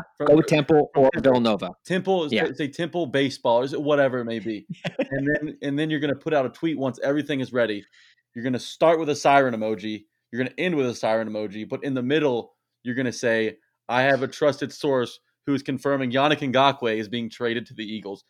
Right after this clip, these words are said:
Speaker 1: And I just wanna see how many followers that person gains and how much traction that tweet gets. Also, use the proper hashtags. Kenmore is your template.
Speaker 2: Yes. Yeah. Just go and copy and paste everything Kenmore wrote, uh, and just, but, but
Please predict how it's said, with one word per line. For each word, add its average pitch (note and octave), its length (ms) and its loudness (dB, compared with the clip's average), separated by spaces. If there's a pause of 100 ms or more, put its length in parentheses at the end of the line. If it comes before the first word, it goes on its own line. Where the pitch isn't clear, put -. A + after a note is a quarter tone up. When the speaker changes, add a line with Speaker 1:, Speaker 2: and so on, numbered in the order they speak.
(200)
Speaker 1:
And E3 100 2
I - 20 6
just A3+ 120 0
wanna A#3+ 160 0
see G#3+ 240 -4
how F3 220 0
many F3+ 220 -4
followers C#3+ 560 0
that B2+ 180 -4
person C3+ 320 -4
gains B2+ 300 -4
and A#2 60 -10
how B2 80 -4
much A2+ 180 -12
traction A#2+ 360 -2
that A#2 140 -6
tweet G#2+ 300 -12
gets. G#2+ 300 -6 (400)
Also, D3 320 0
use B2 240 -2
the B2+ 80 -4
proper A#2+ 300 0
hashtags. G#2 540 -2
Kenmore D#3+ 520 2
is C#3 360 -2
your B2 160 -2
template. G#2+ 440 -10 (720)
Speaker 2:
Yes. - 440 -8 (140)
Yeah. F2+ 240 -4 (100)
Just A#2+ 200 -4
go C3+ 240 4
and A#2 100 -4
copy B2 360 2
and A#2+ 100 0
paste A2+ 400 2
everything A2+ 400 0
Kenmore G2+ 500 -2
wrote, F#2 460 -4 (500)
uh, F2 400 -4
and G2 180 -4
just, G2 280 -4 (100)
but, G2 300 -4
but G2 200 -2